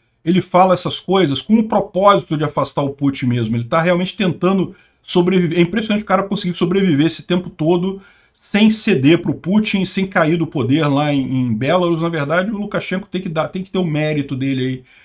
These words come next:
reconhecido em se manter no poder nessa situação, né? Então, olha só que, ah, o discurso que ele fez, olha a cara do Putin, né? É, "Você sabe que nós dois somos co-agressores, as pessoas mais tóxicas e perigosas no planeta."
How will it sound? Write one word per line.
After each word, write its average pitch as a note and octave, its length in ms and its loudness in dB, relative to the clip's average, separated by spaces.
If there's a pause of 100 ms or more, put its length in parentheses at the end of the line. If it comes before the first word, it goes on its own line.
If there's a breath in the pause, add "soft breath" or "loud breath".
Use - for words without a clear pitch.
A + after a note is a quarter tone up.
(140 soft breath)
reconhecido D3 840 0
em E3 60 0
se E3+ 180 -2
manter D3+ 560 0 (280 loud breath)
no D3+ 120 -2
poder D3 420 2
nessa D3 220 -2
situação, A#2 640 -4
né? B2 100 0
Então, G3 180 0
olha B3+ 120 2
só - 140 -2
que, G#3 220 -8
ah, G#3 220 0
o E3 80 2
discurso C4 500 -4
que G#3 60 -4
ele F3+ 80 0
fez, F3+ 400 -4 (240 soft breath)
olha A3+ 160 0
a A3 40 -4
cara A#3 360 2
do G#3+ 120 -2
Putin, E3+ 440 -4
né? D#3 160 -2 (540 soft breath)
É, C#3 600 6
"Você G#3+ 220 -2
sabe A3+ 380 2
que A3 100 0
nós G3 240 4
dois F#3+ 320 4
somos G#3+ 340 4
co-agressores, F3 1300 2 (320 soft breath)
as - 140 -6
pessoas F3+ 480 0
mais G3 300 0
tóxicas F3+ 640 0
e D#3 60 -2
perigosas D3+ 720 2
no D3 100 0
planeta." B2 680 -2